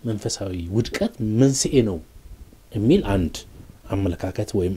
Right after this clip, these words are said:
አንድ ሀሳብ ተነስቶ አየር ላይ ውሏል፣ ተነጋግረናል በዛ ሀሳብ። ሌላው ደግሞ አይ የፔንቴኮስታል እንቅስቃሴ ለኢትዮጵያ ቤተክርስቲያን በረከት ነው፣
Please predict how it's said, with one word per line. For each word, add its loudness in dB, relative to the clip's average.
አንድ 0
ሀሳብ 0
ተነስቶ -4
አየር 4
ላይ 0
ውሏል፣ -2
ተነጋግረናል -2
በዛ -6
ሀሳብ። -12
ሌላው 10
ደግሞ 10
አይ 2
የፔንቴኮስታል 2
እንቅስቃሴ -4
ለኢትዮጵያ 2
ቤተክርስቲያን -2
በረከት 2
ነው፣ -2